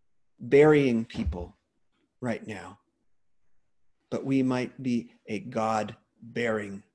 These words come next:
people. Let him in. And as you let him in, don't just passively wait inside.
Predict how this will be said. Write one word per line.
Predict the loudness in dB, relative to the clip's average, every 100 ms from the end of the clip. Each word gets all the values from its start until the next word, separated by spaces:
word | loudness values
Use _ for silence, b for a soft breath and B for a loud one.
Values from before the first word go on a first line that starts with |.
| _
people. | -16 -14 -18 -18
Let | -6 -4
him | -2 -2
in. | -4 -12 -20 _ _ _ _ _ _ _ -20 -20 -20 _ _ _ _ -12
And | -8 -8 _ _ _ -8
as | -2 -2 -2
you | -2
let | 2 2
him | 2
in, | 2 0
don't | 0 -2 -4
just | -8 -10 -10
passively | -8 -6 -6 -4 -4
wait | -2 -2 -2
inside. | -6 -6 -4 -4 -6